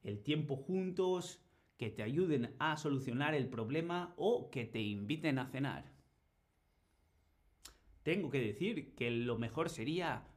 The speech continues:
todo junto, ¿verdad? En fin, veamos cuál es la siguiente pregunta. Cuando quieres demostrar, tú, cuando quieres demostrar a otra persona que la quieres mucho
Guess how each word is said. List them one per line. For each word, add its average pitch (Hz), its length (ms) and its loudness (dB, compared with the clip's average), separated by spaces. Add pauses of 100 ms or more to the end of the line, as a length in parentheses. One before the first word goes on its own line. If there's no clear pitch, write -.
(160)
todo 135 220 0
junto, - 460 -2
¿verdad? 120 440 -6 (1500)
En 175 380 6
fin, 135 380 6 (120)
veamos 165 560 4
cuál 160 300 4
es 143 200 2
la 117 160 0
siguiente 156 540 2
pregunta. 131 680 2
Cuando 156 560 2
quieres 196 580 4
demostrar, 131 840 0 (200)
tú, - 280 -2 (280)
cuando 113 400 -2
quieres 156 460 2
demostrar 110 720 -4 (280)
a 117 140 2
otra 180 320 2
persona 143 640 0 (300)
que 113 120 -4
la 110 180 -6
quieres 135 520 -6
mucho - 480 -6